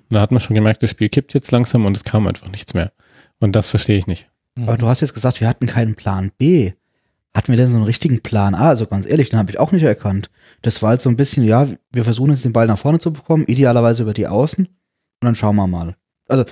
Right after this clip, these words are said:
Speaker 3: das war mein Eindruck von Bayern in der ersten Halbzeit. Es ging gut. Auch weil Goretzka wieder su-, ein super Spiel abgeliefert hat. Also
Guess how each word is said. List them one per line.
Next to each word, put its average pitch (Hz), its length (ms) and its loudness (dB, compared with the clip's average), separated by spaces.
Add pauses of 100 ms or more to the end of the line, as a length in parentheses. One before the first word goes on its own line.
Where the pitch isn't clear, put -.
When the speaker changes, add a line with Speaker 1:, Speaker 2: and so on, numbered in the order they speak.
Speaker 3:
das 165 160 2
war 185 80 4
mein 135 160 4
Eindruck 147 260 0
von 120 120 -2
Bayern 127 220 2
in 131 40 2
der 104 80 2
ersten 110 260 -4
Halbzeit. 156 280 -2
Es 127 140 -4
ging 110 160 -2
gut. 190 340 -4 (440)
Auch 139 180 2
weil 156 120 2
Goretzka 127 560 0
wieder 127 340 0
su-, 120 380 -6
ein 135 140 4
super 190 200 0
Spiel - 240 -2
abgeliefert 107 480 -4
hat. 139 140 -6
Also 123 260 0